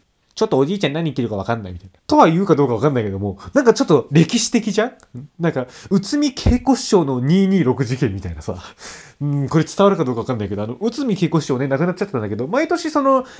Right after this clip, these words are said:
二月二十六近くなると、二二六事件の思い出をTwitterに書くんですよ。まあなんか、それみたいなさ、ちょっと歴史的な感じじゃん？「いやー、実はねー」っていう。前もさ、オリンピックの時にこれ、なんかカラーテレビ買いま-、あの、テレビ買ってみたいな、なんかそういう話あるからさ、なんかそれに近いなんか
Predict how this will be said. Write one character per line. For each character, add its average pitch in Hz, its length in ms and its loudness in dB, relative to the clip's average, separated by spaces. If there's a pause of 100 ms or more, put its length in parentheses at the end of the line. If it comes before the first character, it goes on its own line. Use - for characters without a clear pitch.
二 196 180 0
月 277 260 0
二 247 180 0
十 202 120 2
六 143 180 2
近 165 200 -4
く 160 80 -4
な 135 80 -2
る 120 80 -4
と、 190 120 0
二 151 220 -2
二 175 140 2
六 165 180 2
事 151 80 -8
件 120 140 -2
の 101 100 -6
思 113 160 -2
い 117 60 -2
出 123 60 0
を 113 60 -2
Twitter - 320 -6
に 165 60 -4
書 190 120 -10
く 190 100 -2
ん 131 80 -4
で 101 80 -8
す - 100 -20
よ。 - 60 -20 (840)
ま 120 80 -8
あ 113 40 -6
な 107 100 -6
ん 101 40 -8
か、 90 80 -12
そ 156 200 -6
れ 180 120 0
み 175 120 -2
た 156 100 0
い 107 60 0
な 95 80 -10
さ、 - 100 -6
ち - 120 -4
ょ - 20 2
っ 294 80 -6
と 294 120 0
歴 214 240 -4
史 - 80 -4
的 202 140 0
な 190 100 2
感 180 200 -2
じ - 100 -12
じ 220 60 -2
ゃ 240 60 -2
ん？ 254 40 -12 (400)
「い 104 60 -6
や 117 80 0
ー、 104 260 -2
実 104 260 -8
は 85 80 -6
ね 147 80 -4 (520)
ー」 - 20 -12
っ - 40 -16
て - 180 -18
い - 20 -16
う。 101 40 -16 (500)
前 175 200 2
も 156 120 -4
さ、 214 160 0
オ 160 100 2
リ 208 100 0
ン 208 60 -4
ピ 220 120 -4
ッ 233 100 -6
ク 208 40 -2
の 185 60 2
時 143 200 -2
に 127 100 -2
こ 147 100 0
れ、 156 120 2
な 160 180 -4
ん - 20 -8
か 151 80 -2
カ 147 140 -4
ラ 156 100 0
ー - 20 -10
テ 185 120 -2
レ 170 80 2
ビ 147 60 -2
買 143 160 -2
い - 20 -8
ま-、 160 180 -6
あ - 140 -8
の、 139 160 -4
テ 196 120 -2
レ 170 60 -2
ビ 127 80 -4
買 127 140 -2
っ - 60 -16
て 160 100 2
み 135 100 -2
た 113 60 -6
い - 20 -4
な、 107 80 -6
な 123 60 -4
ん - 20 -2
か 107 140 -4
そ - 140 -2
う 185 40 2
い 175 40 0
う - 20 -6
話 160 300 -4
あ 127 60 -2
る 120 60 -6
か 98 80 -12
ら 92 80 -14
さ、 - 140 -20
な 113 80 -10
ん - 20 -10
か 95 60 -14
そ - 120 -4
れ 156 140 2
に 165 140 -4
近 - 260 0
い 139 80 -2
な 117 100 -4
ん 110 60 -8
か 98 220 -10